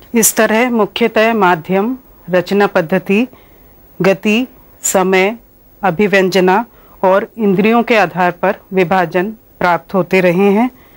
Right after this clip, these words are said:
किंतु एक सीमा के बाद ये सभी विभाजन अपना अस्तित्व खो देते हैं, क्योंकि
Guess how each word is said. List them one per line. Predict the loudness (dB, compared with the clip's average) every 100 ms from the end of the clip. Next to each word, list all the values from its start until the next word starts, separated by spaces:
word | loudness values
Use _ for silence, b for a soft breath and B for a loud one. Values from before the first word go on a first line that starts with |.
| B B B -2
किंतु | 0 2 2 2 2
एक | 0 0
सीमा | 0 0 2 0
के | 0 0
बाद | 2 0 -2 -8 _ -20 -4
ये | -2
सभी | 0 0 0
विभाजन | 0 0 0 0 0 -4 -4
अपना | -6 -2 0 0
अस्तित्व | 0 -2 -4 -2 -4
खो | -4 -2 -2
देते | 0 -2 -2
हैं, | -2 -2 -4
क्योंकि | 0 0 0 -4